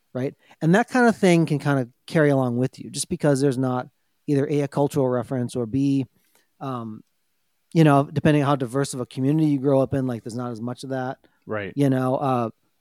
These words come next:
Speaker 1: and some of it is just, like, just not availability of resources, and some of it was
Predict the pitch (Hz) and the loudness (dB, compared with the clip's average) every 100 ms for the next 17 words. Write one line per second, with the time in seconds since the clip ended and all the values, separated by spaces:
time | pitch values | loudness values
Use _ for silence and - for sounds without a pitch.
0 | _ 160 156 - 151 190 196 139 131 127 | _ -4 -4 -2 0 2 4 2 0 -6
1 | - _ - 139 113 127 120 127 127 131 | -10 _ -12 -10 -10 -10 -12 -8 -4 -4
2 | 120 131 131 127 127 120 113 123 131 123 | -2 -2 -2 -2 -2 -2 -2 -4 -2 -4
3 | 120 156 175 120 104 135 131 131 135 123 | -2 -4 -2 -4 -4 -2 0 0 -2 -2
4 | 120 113 113 | -4 -4 -8